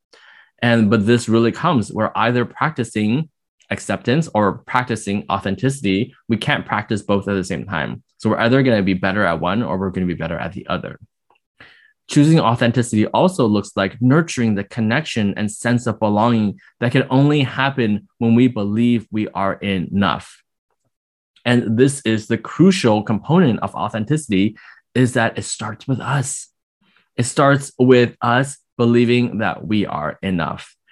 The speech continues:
There is an element of a disconnect. It is really, really hard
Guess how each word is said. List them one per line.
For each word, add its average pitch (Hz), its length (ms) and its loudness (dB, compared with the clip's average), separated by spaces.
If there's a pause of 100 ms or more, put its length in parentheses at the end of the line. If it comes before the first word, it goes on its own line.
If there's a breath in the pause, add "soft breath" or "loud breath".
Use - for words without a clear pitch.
(240 soft breath)
There 127 280 4
is 120 240 2
an 113 160 -2
element 117 640 2 (260)
of 110 460 0 (1700)
a 117 60 -2
disconnect. 110 840 -2 (500)
It 170 120 4
is 131 180 6
really, 123 320 6
really 104 240 2
hard 104 480 -2